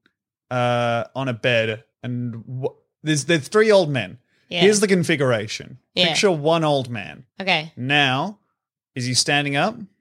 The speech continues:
Speaker 2: Uh, he was.
Speaker 1: Now rotate him ninety degrees, so he's
Speaker 2: Uh,
Speaker 1: lying down.
Speaker 2: okay.
Speaker 1: Okay.
Speaker 2: Yeah. On his tummy?
Speaker 1: Uh, no, on the, mm, no, let's go with on, on his back.
Speaker 2: Does he have a wife?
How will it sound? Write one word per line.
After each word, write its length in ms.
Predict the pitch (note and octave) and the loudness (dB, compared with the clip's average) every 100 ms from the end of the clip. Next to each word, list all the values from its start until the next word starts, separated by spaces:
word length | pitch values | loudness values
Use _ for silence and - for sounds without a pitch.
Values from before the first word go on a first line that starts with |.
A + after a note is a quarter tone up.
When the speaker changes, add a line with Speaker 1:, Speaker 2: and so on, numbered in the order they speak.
| _ | _
Speaker 2:
Uh, 460 | F3+ F#3 F#3 F3+ F3+ | 0 4 4 4 2
he 120 | F3+ | 0
was. 640 | F#3 G#3 G#3+ G#3+ A#3 - - A#2+ | 0 4 4 4 0 -4 -6 -4
Speaker 1:
Now 140 | B2 | -2
rotate 520 | B2 D3 E3 F3 E3 | 0 0 2 2 4
him 560 | D#3+ D3+ C#3+ C3 C3 C#3+ | 2 0 -4 -4 -4 -2
ninety 320 | D3 D#3 E3 | 0 0 -2
degrees, 500 | C#3+ B2+ A#2+ F#2 - | -4 -2 -4 -4 -4
so 120 | - D#3+ | -2 0
he's 120 | E3 | 2
Speaker 2:
Uh, 40 | D#3+ | 2
Speaker 1:
lying 260 | A#2+ A#2+ A2+ | 0 0 -2
down. 320 | G#2 F2 C3+ | -6 -8 -10
Speaker 2:
okay. 320 | F3 E3+ - _ _ _ A#2 | -8 -8 -10 _ _ _ -12
Speaker 1:
Okay. 260 | A2 G#2+ A#2+ - | -6 -6 -6 -6
Speaker 2:
Yeah. 180 | E3+ - - | -6 -4 -4
On 80 | G#3+ | 0
his 140 | G3+ | 0
tummy? 260 | - A3+ D#4+ A#4 _ _ _ _ _ _ _ - - | 0 -2 -2 -8 _ _ _ _ _ _ _ -6 2
Speaker 1:
Uh, 280 | D#3 D#3 D#3 | 4 4 2
no, 200 | E3+ E3 | 2 2
on 120 | F3+ | 0
the, 80 | A3 _ D3+ _ _ _ | -4 _ -20 _ _ _
mm, 800 | D3 C#3+ C#3 C3 B2 A#2+ A#2 A#2 | -14 -10 -8 -6 -4 -6 -6 -6
no, 200 | D3+ E3+ | 0 2
let's 200 | F3 F#3 | 4 4
go 120 | A3+ G3+ | 4 2
with 260 | - C#3+ - | 0 -10 -2
on, 220 | E3+ F3 - | 0 0 2
on 120 | E3 | 2
his 140 | E3 B2 | 2 0
back. 420 | A#2+ - - - _ - _ _ - - - | -2 -4 -14 -20 _ -20 _ _ -20 -20 -8
Speaker 2:
Does 100 | A3+ | -4
he 60 | A3 | -2
have 100 | A3 | 0
a 60 | |
wife? 460 | G3+ G3 D#4 - | 2 2 0 -8